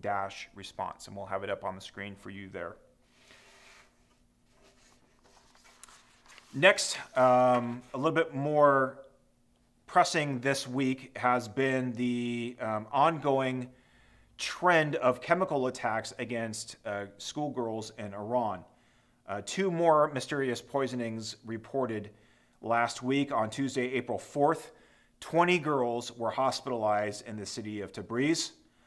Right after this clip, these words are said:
uh, followed by even more hospitalizations in the city of Sarvistan in southwestern Iran on Wednesday the fifth. So two days in a row, um, an additional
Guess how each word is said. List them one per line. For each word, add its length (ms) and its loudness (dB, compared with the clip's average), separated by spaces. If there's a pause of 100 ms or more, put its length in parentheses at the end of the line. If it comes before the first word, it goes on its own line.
(260)
uh, 200 -2
followed 440 2
by 420 6
even 200 -2
more 260 4
hospitalizations 1200 -2 (680)
in 720 -4
the 360 -6
city 380 -4
of 280 0
Sarvistan 880 -2 (500)
in 60 -8
southwestern 720 0
Iran 480 0
on 300 -6
Wednesday 420 -6
the 100 -12
fifth. 540 -6 (120)
So 200 -4
two 180 -2
days 300 2
in 80 -2
a 40 -2
row, 420 2 (540)
um, 520 -6
an 120 -4
additional 1000 -4